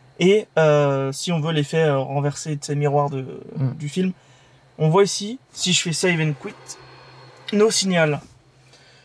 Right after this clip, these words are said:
Speaker 2: Ouais.
Speaker 1: Faut savoir que moi, j'ai eu le modèle sans la caméra.
Speaker 2: Ouais.
Speaker 1: J'ai pas spécialement demandé non plus d'avoir la caméra, mais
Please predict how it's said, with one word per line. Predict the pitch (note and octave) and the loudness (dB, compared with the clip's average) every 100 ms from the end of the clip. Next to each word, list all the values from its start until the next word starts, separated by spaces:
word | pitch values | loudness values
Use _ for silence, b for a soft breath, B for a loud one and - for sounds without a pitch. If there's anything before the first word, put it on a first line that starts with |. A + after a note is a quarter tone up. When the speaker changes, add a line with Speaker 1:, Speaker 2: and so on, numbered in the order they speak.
| b b | b b
Speaker 2:
Ouais. | A#2 | -2
Speaker 1:
Faut | F#3 | 0
savoir | F3 F3+ G3+ - | 2 4 2 0
que | |
moi, | E3 E3+ F3+ | -2 0 0
j'ai | D3+ | 0
eu | C#3+ | 0
le | D3 D3 | 0 0
modèle | D#3 D#3 E3 D#3 | 0 0 0 -2
sans | - F#3 | -2 0
la | D#3 | 0
caméra. | D3 D3 D3 A3 _ _ _ - | -2 -2 -2 -2 _ _ _ -6
Speaker 2:
Ouais. | B2+ - - - F3+ | -6 -6 -16 -10 -2
Speaker 1:
J'ai | D#3+ | 0
pas | F#3 | 0
spécialement | E3+ F3 - E3 E3 | 0 -2 0 2 2
demandé | D#3+ D#3+ D#3+ D#3 | 2 2 2 2
non | D#3+ D3+ | 0 -2
plus | E3+ | -2
d'avoir | D#3 C#3+ C#3+ | 0 2 2
la | C#3 | 0
caméra, | - D3 D#3+ G3 | -2 -2 0 0
mais | F3 | -2